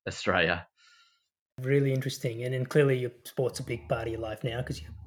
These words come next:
Speaker 2: I guess, working full-time in sport. So I think that'd be a good, good chance to ask as well around your magic moments, 'cause I know just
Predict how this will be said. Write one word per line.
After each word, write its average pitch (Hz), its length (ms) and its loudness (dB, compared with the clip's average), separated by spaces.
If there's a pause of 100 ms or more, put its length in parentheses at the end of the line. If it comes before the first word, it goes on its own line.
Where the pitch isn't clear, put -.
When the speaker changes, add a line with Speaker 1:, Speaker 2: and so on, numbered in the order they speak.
(380)
Speaker 2:
I 123 60 -6
guess, 107 160 -8 (100)
working 120 400 0
full-time 110 520 -6
in 113 120 -8
sport. 117 560 -2 (580)
So - 140 2
I - 20 4
think 143 160 4
that'd 139 180 4
be 135 120 4
a 123 100 -2
good, 123 540 -2 (720)
good 135 220 -4
chance 123 240 -2
to 127 120 -4
ask 113 340 -6
as 117 160 -8 (280)
well 120 160 0
around 113 440 -4
your 110 280 -4 (220)
magic 123 440 -2
moments, 127 520 -2
'cause 113 420 -6 (260)
I 127 100 -4
know 117 120 -2
just 113 240 -8